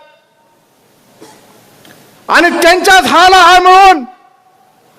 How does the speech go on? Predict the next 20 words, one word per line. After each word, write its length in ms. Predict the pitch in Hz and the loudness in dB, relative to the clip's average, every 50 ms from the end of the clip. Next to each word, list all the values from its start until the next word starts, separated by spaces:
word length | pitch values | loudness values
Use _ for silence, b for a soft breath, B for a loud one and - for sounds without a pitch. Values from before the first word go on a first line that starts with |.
| _ _ _ _ _ _ _ _ _ _ _ _ _ - | _ _ _ _ _ _ _ _ _ _ _ _ _ -6
आपल्या 380 | - 247 294 294 339 339 359 349 | -4 -4 -2 -2 0 0 0 0
तालुक्यातले 600 | 359 359 359 320 349 381 370 349 349 359 370 359 | 0 -2 -2 -2 -2 -2 -2 -4 -4 -4 -2 -2
लोक 180 | 359 359 349 349 | 0 0 0 0
जर 360 | 339 339 349 349 339 339 349 | -2 -2 0 -2 -2 -2 -4
त्यांच्यासारखं 540 | 339 330 330 359 330 320 330 320 330 320 330 | -4 -4 -2 -4 -4 -2 -2 -2 -2 0 0
वागत 300 | 320 330 302 320 - 320 | 0 0 -2 -2 -2 -2
असेल 460 | 302 302 330 330 339 330 302 262 220 208 - - - - - - - - - - - - _ - - _ _ _ _ _ _ _ _ _ _ _ _ _ _ - | -4 -2 0 0 0 0 0 -2 -4 -8 -10 -12 -14 -16 -20 -20 -20 -20 -20 -20 -20 -20 _ -20 -20 _ _ _ _ _ _ _ _ _ _ _ _ _ _ -6
तर 160 | 262 262 262 | -6 -4 -2
तुम्हाला 280 | 311 311 320 320 311 285 | -2 0 0 0 0 0
लाज 380 | 262 240 240 269 359 381 370 403 | -2 -2 -2 -2 -2 -2 0 -2
वाटत 260 | 381 392 415 403 415 | -2 -2 -2 -2 0
नाही 180 | 440 440 427 | 0 0 0
का? 240 | 415 403 359 269 202 160 - - _ _ _ _ _ _ _ _ _ _ _ _ _ _ _ _ _ _ _ _ _ _ _ 156 151 135 - - - _ _ - 147 - - - - - - - - | 0 0 -2 -2 -4 -8 -14 -20 _ _ _ _ _ _ _ _ _ _ _ _ _ _ _ _ _ _ _ _ _ _ _ _ -20 -20 -20 -20 -20 _ _ -20 -20 -20 -20 -20 -20 -20 -16 -8 -4
अहो, 100 | 220 302 339 330 | -2 0 0 -2
शेतकऱ्यांसाठी 920 | - - - 359 370 381 381 359 370 381 392 392 392 359 370 370 415 403 339 | -2 -2 -2 0 0 0 0 0 0 2 2 0 2 0 0 0 0 0 0
जीवाचं 400 | 254 330 370 370 381 370 381 359 | 0 0 2 2 2 2 0 0
रान 360 | 320 330 370 403 403 403 370 | 0 2 2 2 0 0 0
करणारे 280 | 381 359 370 381 359 | -2 0 0 2 2
आम्ही 220 | 349 349 339 349 339 | 2 2 2 0 0
आहोत. 220 | 330 320 311 302 | 2 2 0 0